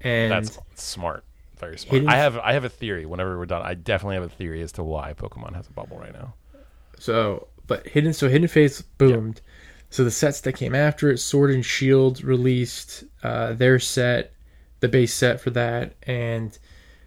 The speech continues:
Speaker 1: now, uh, about a month ago in September,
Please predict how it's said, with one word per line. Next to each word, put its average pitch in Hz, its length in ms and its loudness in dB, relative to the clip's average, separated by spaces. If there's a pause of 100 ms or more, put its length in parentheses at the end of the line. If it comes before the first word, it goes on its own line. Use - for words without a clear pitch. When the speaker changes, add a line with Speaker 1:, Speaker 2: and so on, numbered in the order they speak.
(200)
Speaker 1:
now, 127 840 2 (280)
uh, - 640 -8
about 127 280 -4
a 117 80 -2
month 117 800 -4
ago 113 680 -4
in 113 80 -8
September, 110 760 -6